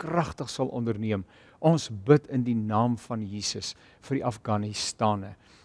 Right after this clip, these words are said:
mense in daardie land. Ons bid ook vir gelowiges in beide daardie lande, dat U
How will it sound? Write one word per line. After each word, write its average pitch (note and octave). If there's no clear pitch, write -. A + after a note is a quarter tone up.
mense A#2
in A2+
daardie G#2+
land. A2
Ons -
bid D#3
ook -
vir -
gelowiges D3
in A2
beide A#2
daardie G#2
lande, G2+
dat B2
U C#3